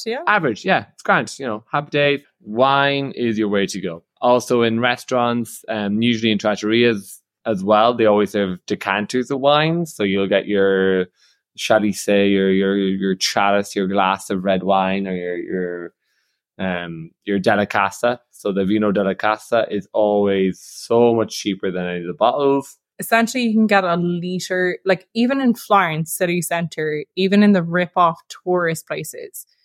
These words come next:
Speaker 1: you can get, like, a litre of the home wine for anywhere from about ten euro up to maybe fifteen. Whereas if you wanted a pint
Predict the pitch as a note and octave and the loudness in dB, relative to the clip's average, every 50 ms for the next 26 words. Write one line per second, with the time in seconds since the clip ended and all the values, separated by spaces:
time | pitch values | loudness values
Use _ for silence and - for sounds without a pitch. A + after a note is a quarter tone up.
0 | _ _ - F#3+ F#3+ E3+ F#3+ F#3 F3+ F#3 F3 E3+ E3 - - D#3 D#3+ - _ - | _ _ -2 0 0 2 2 0 2 4 4 2 2 0 -2 -4 -4 -4 _ -2
1 | E3+ D#3+ D#3+ D#3+ E3 F3 F3+ F#3 F#3 F#3 - - G3+ F#3+ F#3+ F#3 F3+ E3+ - - | 0 0 0 0 0 0 0 0 -2 -2 -2 0 2 2 2 2 2 0 0 0
2 | E3+ E3 E3 D#3 D#3 - - _ _ _ _ _ - E3+ D#3 D#3+ - - - F3 | 0 0 0 0 -4 -10 -18 _ _ _ _ _ 0 0 0 -2 -6 -6 -2 0
3 | F3 E3+ E3+ F3 F3 E3+ E3 D#3+ D#3 D#3+ D#3+ E3 E3+ F3+ F#3+ G3 G3 - _ _ | 0 0 0 -2 -2 -2 0 0 0 0 0 -2 -2 0 0 0 0 -2 _ _
4 | _ _ _ _ _ _ _ _ _ - G3 F3+ - E3 E3+ E3+ E3 D#3+ D#3+ D#3+ | _ _ _ _ _ _ _ _ _ 0 2 2 2 2 0 0 0 2 2 2
5 | D#3 D#3 - - E3 D#3+ E3 D3 - _ - D#3+ D#3 C#3+ - - - - - F3+ | 0 0 -2 -2 -4 -4 -4 -6 -8 _ -2 0 0 0 -2 -6 -14 -10 -6 -2
6 | E3+ E3 E3 E3 D#3+ D#3+ D#3+ D3+ D3+ D3+ D3+ C#3 - - D#3+ - - - - E3 | -2 -2 0 -2 -2 0 0 0 0 0 0 0 -2 -2 -4 -4 -6 -12 -10 -8
7 | D#3+ D3+ D#3+ D#3 D#3 - - - D#3+ D3+ - _ - F3+ D#3+ E3 F3 F#3+ G#3 A3 | -6 -4 -4 -4 -4 -4 -6 -6 -6 -6 -6 _ -8 -8 -6 -2 0 2 2 2
8 | G#3+ - _ _ _ _ _ _ _ - F3+ E3+ E3 D#3 - - D#3+ - - E3+ | 0 -2 _ _ _ _ _ _ _ 0 2 2 0 -2 -4 -8 -8 -6 -4 -4
9 | F3 F#3 F#3 F#3+ G#3+ A3 A3 G3+ - G3 F#3 E3 - _ - - G3+ G3+ G3 E3+ | -2 0 2 4 4 4 4 2 2 0 0 0 -2 _ -6 -2 0 0 0 0
10 | D3 C#3+ D#3 - - | -4 -6 -8 -8 -10